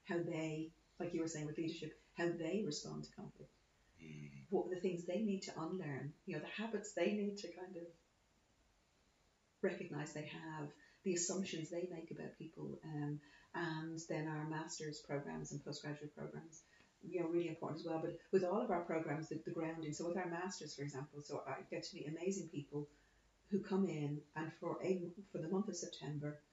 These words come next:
Speaker 1: over the days of the, the study, they're coming from all walks of life, every colour, every creed, every age. They come into a space together, and last year we had twenty-four people across that,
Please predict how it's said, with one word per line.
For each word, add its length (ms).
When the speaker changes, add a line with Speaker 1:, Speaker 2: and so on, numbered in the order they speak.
Speaker 1:
over 160
the 100
days 320
of 220
the, 160
the 60
study, 400
they're 120
coming 220
from 160
all 180
walks 260
of 80
life, 240
every 200
colour, 460
every 220
creed, 520
every 240
age. 460
They 80
come 180
into 220
a 40
space 340
together, 380
and 220
last 300
year 100
we 100
had 180
twenty-four 680
people 400
across 440
that, 160